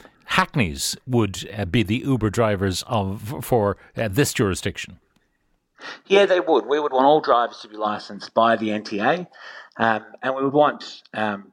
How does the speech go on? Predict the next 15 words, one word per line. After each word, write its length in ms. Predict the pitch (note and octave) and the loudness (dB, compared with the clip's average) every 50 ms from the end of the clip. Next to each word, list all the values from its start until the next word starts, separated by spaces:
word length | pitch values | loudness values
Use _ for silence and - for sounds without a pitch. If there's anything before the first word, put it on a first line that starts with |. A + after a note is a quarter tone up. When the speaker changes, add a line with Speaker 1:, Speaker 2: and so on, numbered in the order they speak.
| _ _ - | _ _ -14
Speaker 2:
proportionate 540 | A#2+ A#2 D3+ C#3 B2 - - A2+ G2+ F2+ | -8 -2 0 2 2 0 0 -6 -14 -14
driver 320 | - G2+ G2 G2 G2 F#2 F#2 | -10 -10 -8 -8 -8 -6 -6
licensing. 500 | F#2 F2+ F2+ - - - - - - - | -6 -6 -6 -6 -10 -12 -14 -16 -8 -2
So 100 | - C#3+ | 0 2
another 280 | C#3 D3 D#3 D3 C#3 | 2 2 2 0 -2
thing 180 | - D3+ B2 A2+ | -4 -4 -2 2
we 160 | A#2+ A#2+ A#2 | 4 4 4
hear 240 | A2+ A2+ A#2+ A#2+ A#2 | 4 4 4 4 4
from 160 | A2+ - - | 2 0 -6
drivers 580 | - G2+ F#2+ E2+ F2 F#2+ G#2+ C#3+ F#3+ F#3+ - - - - - - - _ _ | -2 0 2 2 2 2 0 0 -2 -4 -8 -14 -18 -20 -20 -20 -20 _ _
is 160 | - A#2+ G2+ | -6 -4 0
that 260 | G#2 A2 G#2+ - - | 2 2 2 0 0
they 220 | - G#2 G#2 G2+ G2 | 0 2 2 2 2
say, 560 | - - A2 G#2 G#2 G2+ G2+ G2+ G2+ G2+ - _ _ - | 2 2 2 2 4 2 0 0 -2 -4 -6 _ _ -2
um, 380 | G#2+ G#2 G2+ G2+ G2+ - - | -2 0 0 -2 -4 -8 -14